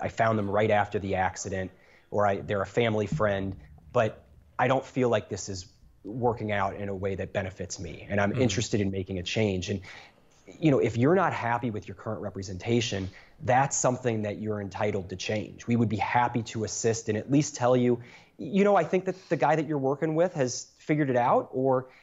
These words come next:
Speaker 1: "Yeah, it sounds like things aren't going so well, so why don't you maybe let it,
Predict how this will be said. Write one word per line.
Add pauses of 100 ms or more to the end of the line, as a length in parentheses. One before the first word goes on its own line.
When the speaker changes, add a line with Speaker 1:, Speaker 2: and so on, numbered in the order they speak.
Speaker 1:
"Yeah,
it
sounds
like
things
aren't
going
so
well,
so
why
don't
you
maybe
let
it,